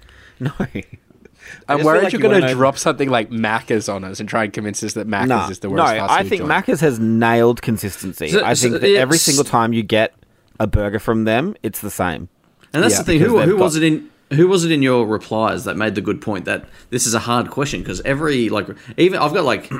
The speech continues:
Speaker 3: <clears throat> ten K F Cs near my work, but they're also wildly inconsistent to each other.
Speaker 1: Yeah,
Speaker 2: Mm.
Speaker 1: that's, yeah.
Speaker 3: Like
Speaker 1: So that's, like, that's a big thing for me.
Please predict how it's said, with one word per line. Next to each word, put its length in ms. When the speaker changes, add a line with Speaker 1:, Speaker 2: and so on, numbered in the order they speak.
Speaker 3:
<clears throat> 300
ten 260
K 180
F 80
Cs 240
near 140
my 100
work, 300
but 100
they're 140
also 200
wildly 460
inconsistent 560
to 140
each 120
other. 300
Speaker 1:
Yeah, 300
Speaker 2:
Mm. 340
Speaker 1:
that's, 380
yeah. 260
Speaker 3:
Like 160
Speaker 1:
So 140
that's, 240
like, 200
that's 200
a 60
big 340
thing 240
for 120
me. 300